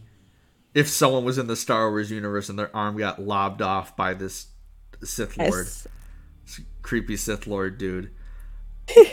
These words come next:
Speaker 1: Uh, yeah, no, I, that was a great point. I'm, I'm glad you brought that up, 'cause I was, again, it just, one of those things when you're talking about a book, you just completely forget about certain aspects, and then twenty minutes later, you'd be like, "Oh, I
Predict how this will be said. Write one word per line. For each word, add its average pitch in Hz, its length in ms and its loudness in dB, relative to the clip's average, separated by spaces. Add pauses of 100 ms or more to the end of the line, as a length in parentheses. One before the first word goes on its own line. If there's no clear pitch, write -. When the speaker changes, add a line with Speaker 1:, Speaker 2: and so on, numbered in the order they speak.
Speaker 1:
Uh, - 540 6 (320)
yeah, 143 400 -8
no, 123 280 -2
I, 101 160 -8
that 131 240 -4
was 131 120 -2
a 131 40 -4
great 123 580 -2
point. 107 260 -4
I'm, 95 120 -8
I'm 107 160 -8
glad 110 300 -2
you 110 100 -4
brought 101 300 -4
that 95 120 -4
up, 92 200 -6
'cause 104 160 -8
I 113 180 0
was, 110 340 -8 (480)
again, 120 360 -4
it 107 140 -6
just, 117 200 -6 (880)
one 180 180 6
of 208 60 -2
those 196 200 2
things 180 320 0
when 156 100 0
you're 135 140 0
talking 151 360 4
about 131 220 2
a 120 80 4
book, 120 280 0
you 120 100 0
just 117 180 -4
completely 120 480 -4
forget 117 300 -2
about 107 240 -2
certain 107 280 -4
aspects, 117 500 -4
and 110 140 -4
then 101 200 -6
twenty 113 260 -4
minutes 110 300 -8
later, 107 120 -4
you'd 107 100 -10
be 107 60 -8
like, - 120 -16
"Oh, - 40 -10
I - 200 -8